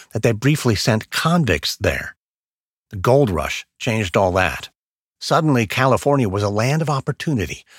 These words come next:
a place you could strike it rich. As a result, during the latter half of eighteen forty-eight,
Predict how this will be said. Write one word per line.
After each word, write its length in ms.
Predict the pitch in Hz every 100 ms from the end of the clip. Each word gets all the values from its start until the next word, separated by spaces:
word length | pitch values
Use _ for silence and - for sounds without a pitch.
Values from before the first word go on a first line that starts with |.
| - -
a 60 | 107
place 380 | - 113 104 110
you 80 |
could 160 | 98 82
strike 340 | - - 104
it 120 | 127 117
rich. 380 | 95 73 - - _ _ _ _
As 200 | - 117
a 60 | 120
result, 460 | 120 101 127 101 -
during 260 | 123 120
the 80 | 101
latter 320 | 107 113 107
half 360 | - 127 107 104
of 100 | -
eighteen 360 | 127 123 - 110
forty-eight, 600 | - 104 95 101 78